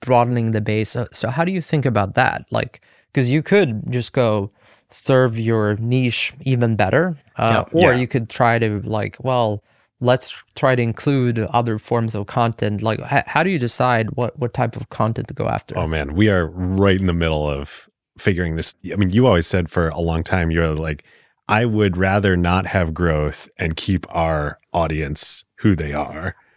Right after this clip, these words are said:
Speaker 2: I'm not sure I'd go that far, but I would rather
Speaker 3: <laughs>
Speaker 2: saturate our niche
Speaker 3: Yes.
Speaker 2: and then at
Speaker 3: Yeah,
Speaker 2: some
Speaker 3: yeah.
Speaker 2: point stop growing than expand the niche.
Speaker 3: And then
Speaker 2: Which I think we have three to four X headroom on our
Speaker 3: Yes,
Speaker 2: current.
Speaker 3: yes. We, we still can expand in our niche. But, but then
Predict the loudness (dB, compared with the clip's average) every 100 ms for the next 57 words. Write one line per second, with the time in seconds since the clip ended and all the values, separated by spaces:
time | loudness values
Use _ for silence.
0 | _ _ _ 2 2 2 2 2 0 2
1 | 0 2 -2 -2 0 2 2 0 0 0
2 | -2 0 2 4 4 2 -2 -2 0 4
3 | 4 4 2 0 -2 -2 0 0 0 -6
4 | -2 2 4 2 2 2 2 2 0 -4
5 | -2 -2 -2 -2 -2 -2 -2 -4 -6 -6
6 | -4 -2 -2 -2 -6 -12 -6 -6 -6 -10
7 | -12 -12 -10 -10 -12 _ _ _ _ _
8 | _ -2 0 4 4 6 6 6 4 4
9 | 2 2 2 2 -2 -10 -6 0 0 0
10 | -2 -4 -6 -6 -6 -6 -8 -8 -8 -2
11 | 0 0 -2 -4 0 0 -2 2 2 4
12 | 2 4 2 2 -2 -2 -4 -4 -4 -6
13 | -2 -2 0 0 2 2 2